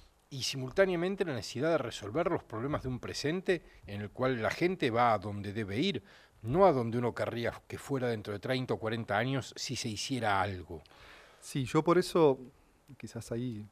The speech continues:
Speaker 2: me distancio de los planificadores, o esta misma idea de ordenamiento territorial, ¿no? Como si todo pudiera ser, eh, manipulado, digamos, este, como una maqueta, entonces yo dirijo a la gente a dónde va a ir. E-, efectivamente la gente va donde quiere ir a veces,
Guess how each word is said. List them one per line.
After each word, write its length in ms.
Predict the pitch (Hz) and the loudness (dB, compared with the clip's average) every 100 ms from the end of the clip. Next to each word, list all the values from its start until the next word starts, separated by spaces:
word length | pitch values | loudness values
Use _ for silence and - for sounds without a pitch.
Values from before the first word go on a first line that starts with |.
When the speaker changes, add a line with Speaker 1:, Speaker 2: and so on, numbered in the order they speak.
| _ | _
Speaker 2:
me 100 | 113 | -14
distancio 440 | 113 - 160 170 135 | -12 -4 -2 -2 -2
de 20 | |
los 80 | 120 | -4
planificadores, 840 | 117 113 104 117 123 120 143 - - - _ _ | -4 -6 -6 -2 0 0 -2 -8 -20 -20 _ _
o 100 | - | -2
esta 160 | 165 185 | 2 4
misma 220 | 185 175 | 4 4
idea 180 | 160 165 | 4 6
de 100 | 151 | 4
ordenamiento 520 | - 123 127 131 143 120 | 2 0 2 2 2 0
territorial, 600 | 120 117 117 117 120 110 | 0 -4 -2 0 0 2
¿no? 160 | 131 139 | 2 2
Como 140 | 120 | -2
si 100 | - | -6
todo 280 | - 139 139 | 0 2 2
pudiera 260 | 131 127 123 | 2 -2 -2
ser, 260 | - 127 - - 139 | -2 -4 -6 -14 -10
eh, 80 | |
manipulado, 720 | 107 110 113 - 120 123 127 123 | -6 -6 -6 -6 -2 0 0 -2
digamos, 480 | 110 110 113 110 110 | -4 -6 -6 -8 -12
este, 580 | 107 - - 95 98 - | -18 -16 -16 -14 -16 -16
como 160 | 110 113 | -10 -6
una 100 | 117 | -4
maqueta, 460 | 113 120 120 127 | -6 -6 -6 -6
entonces 320 | 113 113 113 - | -6 -6 -8 -6
yo 140 | 123 | -6
dirijo 460 | 113 123 156 - 127 | -6 -2 -4 2 2
a 40 | |
la 80 | 117 | 2
gente 360 | - 123 123 117 | 0 0 0 0
a 40 | |
dónde 220 | 117 117 | -2 -2
va 100 | 110 | -4
a 40 | 107 | -6
ir. 200 | 110 151 | -8 -12
E-, 320 | 139 - - | -16 -18 -12
efectivamente 540 | 135 151 226 202 208 180 | -10 -8 0 2 2 0
la 60 | |
gente 220 | 151 185 170 | -2 -2 -2
va 80 | |
donde 180 | 165 139 | 0 -2
quiere 200 | 131 131 | -2 -4
ir 160 | 131 120 | -2 -4
a 40 | |
veces, 380 | 101 101 147 - | -6 -10 -14 -14